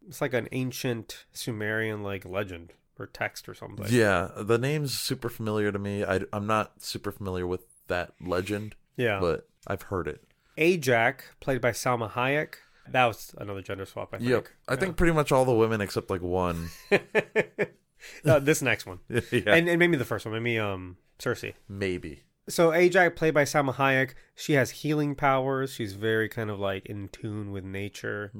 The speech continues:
Speaker 2: Yeah. And she is very much, like, kinda like the mother role for this
Speaker 1: Yeah.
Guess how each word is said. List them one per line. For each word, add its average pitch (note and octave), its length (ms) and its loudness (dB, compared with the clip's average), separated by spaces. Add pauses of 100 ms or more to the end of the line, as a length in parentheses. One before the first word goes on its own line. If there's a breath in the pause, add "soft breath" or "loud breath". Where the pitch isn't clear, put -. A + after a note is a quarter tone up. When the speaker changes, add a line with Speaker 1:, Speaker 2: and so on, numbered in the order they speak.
(100)
Speaker 2:
Yeah. F2 360 -2 (180)
And G#2+ 160 -4
she A2 420 -2
is G#2 220 0
very G2+ 260 4
much, F#2+ 260 -4
like, F2 220 -2
kinda F2 220 -4
like E2+ 180 -2
the E2 140 -2
mother F2+ 760 0 (220)
role F#2 400 4
for E2+ 340 0
this D#2+ 520 -10
Speaker 1:
Yeah. C3 480 0